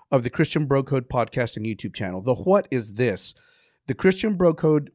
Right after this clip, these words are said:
podcast and YouTube channel is all about learning how to grow as a disciple of Jesus.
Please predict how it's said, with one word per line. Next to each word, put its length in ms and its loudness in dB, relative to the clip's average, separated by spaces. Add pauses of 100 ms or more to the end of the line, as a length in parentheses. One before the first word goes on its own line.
(140)
podcast 560 -2
and 140 -4
YouTube 240 -6
channel 380 -8 (100)
is 260 -4
all 220 2
about 460 0 (420)
learning 380 2
how 160 0
to 80 -2
grow 640 0 (400)
as 180 0
a 60 -2
disciple 480 -2
of 100 -6
Jesus. 560 -10